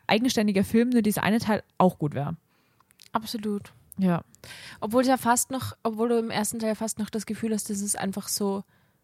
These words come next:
Speaker 2: also dass es jetzt nicht so viele Leute gibt, die da dagegen sind.
Speaker 1: Ja.
Speaker 2: Sondern eher, dass sie halt voll allein gegen den Strom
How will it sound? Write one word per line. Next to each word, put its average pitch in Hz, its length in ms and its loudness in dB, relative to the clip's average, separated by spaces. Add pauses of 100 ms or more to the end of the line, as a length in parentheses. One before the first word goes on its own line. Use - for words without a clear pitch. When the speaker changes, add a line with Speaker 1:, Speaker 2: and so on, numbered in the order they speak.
(500)
Speaker 2:
also 208 200 0
dass 196 160 -2
es - 80 -2
jetzt - 280 -2
nicht - 520 -4 (120)
so 208 200 0
viele 233 240 0
Leute 185 320 0 (180)
gibt, - 240 -6 (140)
die 190 120 -2
da 185 380 -4 (960)
dagegen 170 360 -2
sind. - 320 -10 (360)
Speaker 1:
Ja. 214 300 -2 (160)
Speaker 2:
Sondern 180 300 -8
eher, 185 160 2
dass - 240 2
sie 196 180 2
halt 190 140 -2
voll 175 260 0
allein 180 340 0
gegen 175 220 -4
den - 160 -10
Strom - 560 -10